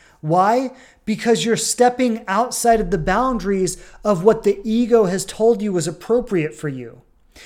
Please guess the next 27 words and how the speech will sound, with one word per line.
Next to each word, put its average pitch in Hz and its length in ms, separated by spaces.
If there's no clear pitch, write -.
But 214 140
you've 214 180
got 233 160
to 233 60
understand, 214 720
even 247 760
your 220 500
ability 196 1000
to 208 140
step 233 600
outside 208 640
of 170 140
those 165 240
boundaries 147 1120
is, 254 640
on 208 140
a 202 60
deep 196 440
level, 190 580
teaching 247 540
you 180 200
that 190 160
you 202 180
are 190 160
not 202 500
what 196 220
the 190 120